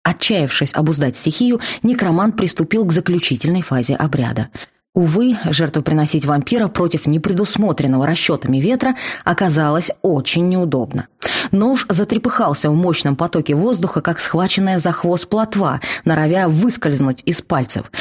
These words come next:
Держать его в вертикальном положении ещё удавалось, но при нисходящем движении остриё виляло в бок, подныривая под держащую его руку. Не зная о неблагоприятных погодных условиях,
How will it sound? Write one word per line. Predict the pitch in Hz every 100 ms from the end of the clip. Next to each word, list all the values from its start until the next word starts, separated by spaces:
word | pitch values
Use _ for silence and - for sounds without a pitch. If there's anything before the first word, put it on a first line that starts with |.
| - 160
Держать | 180 165 202 196
его | 165
в | 147
вертикальном | 175 208 202 156 147
положении | 156 160 254 240
ещё | 160 165
удавалось, | 175 240 226 151 135 - - -
но | 190 180
при | 185
нисходящем | 165 160 - 165 240 247 156
движении | 139 151 151 139 139 -
остриё | 160 - - 156 214
виляло | 180 185 190 190 190
в | 180
бок, | 175 143 - - -
подныривая | - 156 196 214 196 196
под | 196 165
держащую | 175 151 151 143 - 180
его | 170 151
руку. | 143 147 - - _ - - -
Не | 180
зная | 190 226 185 156
о | 151 151
неблагоприятных | 147 147 147 147 160 160 135 139
погодных | 151 147 139 139
условиях, | 160 - 277 185